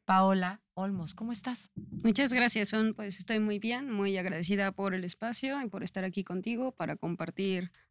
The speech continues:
Speaker 2: a toda la comunidad, pues, la información que ellos necesiten, requieran,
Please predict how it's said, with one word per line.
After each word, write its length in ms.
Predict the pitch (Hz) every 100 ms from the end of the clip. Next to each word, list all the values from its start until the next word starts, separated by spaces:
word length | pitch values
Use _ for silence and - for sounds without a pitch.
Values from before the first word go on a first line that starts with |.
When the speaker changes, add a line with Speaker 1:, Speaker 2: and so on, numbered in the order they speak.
| -
Speaker 2:
a 100 | 202
toda 220 | 202 202
la 100 | 196
comunidad, 560 | 196 190 196 196 233 -
pues, 420 | - - 160 - -
la 80 | 202
información 760 | 196 202 190 185 175 214 202
que 220 | 196 208
ellos 360 | 196 185 170 170
necesiten, 440 | 185 - - 220
requieran, 600 | 214 190 180 202 202 214